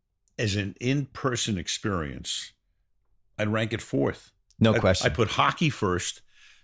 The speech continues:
Speaker 1: Baseball and basketball are
Speaker 2: Hockey.
Speaker 1: similar.
Speaker 2: Oh, yeah.
Speaker 1: And then football.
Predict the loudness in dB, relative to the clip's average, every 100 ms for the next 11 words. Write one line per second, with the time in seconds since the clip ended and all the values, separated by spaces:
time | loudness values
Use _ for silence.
0 | _ 2 2 2 2 4 4 2 0 0
1 | 2 2 0 2 2 0 -2 -6 -8 -4
2 | -2 2 4 4 0 -2 -12